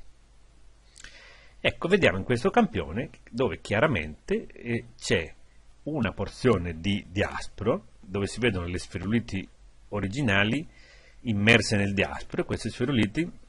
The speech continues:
anche se in realtà anche qui ci sono più generazioni di sferuliti, però diciamo che le sferuliti originarie, che probabilmente sono queste rosa, sono non bandate,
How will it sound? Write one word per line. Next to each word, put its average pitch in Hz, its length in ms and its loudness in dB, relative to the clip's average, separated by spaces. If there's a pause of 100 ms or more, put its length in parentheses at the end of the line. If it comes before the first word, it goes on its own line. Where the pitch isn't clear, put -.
(500)
anche 110 200 -2
se - 240 -2 (180)
in 98 100 -12
realtà 85 320 -2 (160)
anche 85 260 -10
qui 113 140 -4
ci - 100 -14
sono 87 280 -10 (280)
più 127 180 -2
generazioni 92 540 0
di 87 80 -2
sferuliti, 82 640 -8 (520)
però 127 140 0
diciamo 110 300 0
che 101 100 -2
le 95 80 0
sferuliti 113 360 -2
originarie, 107 460 4
che 87 60 -6
probabilmente 98 340 -2
sono - 260 -10
queste 98 340 -6
rosa, 87 480 -4 (1800)
sono 196 200 2
non 113 180 6
bandate, - 600 -2